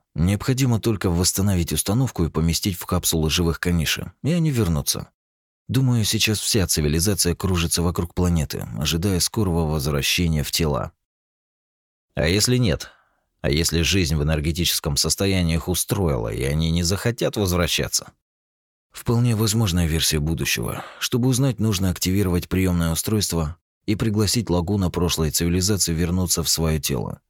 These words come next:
Ты же можешь теперь общаться с энергетическими сущностями твоих создателей? Пока нет. Приёмник-преобразователь требует ремонта и замены большинства высокотехнологичных плат.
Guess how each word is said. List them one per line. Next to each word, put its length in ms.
Ты 100
же 160
можешь 380
теперь 300
общаться 400
с 120
энергетическими 840
сущностями 600
твоих 280
создателей? 680
Пока 260
нет. 280
Приёмник-преобразователь 1200
требует 460
ремонта 400
и 80
замены 440
большинства 680
высокотехнологичных 1300
плат. 360